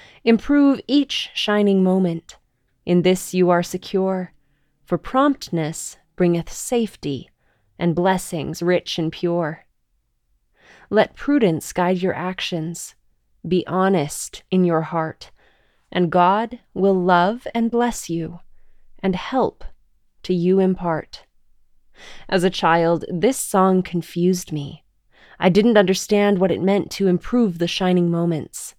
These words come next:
But as I read these words today, I thought that they must be the moments when we are filled with light.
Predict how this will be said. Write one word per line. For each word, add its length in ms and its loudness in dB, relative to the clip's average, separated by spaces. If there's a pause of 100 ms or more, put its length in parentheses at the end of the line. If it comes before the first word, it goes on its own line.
(720)
But 400 -2
as 180 0
I 80 2
read 300 0
these 240 -2
words 340 0
today, 480 -4 (360)
I 140 2
thought 360 4
that 100 -4
they 140 4
must 420 0
be 100 0
the 100 2
moments 540 2
when 140 2
we 140 2
are 100 0
filled 320 -2
with 200 -4
light. 580 -10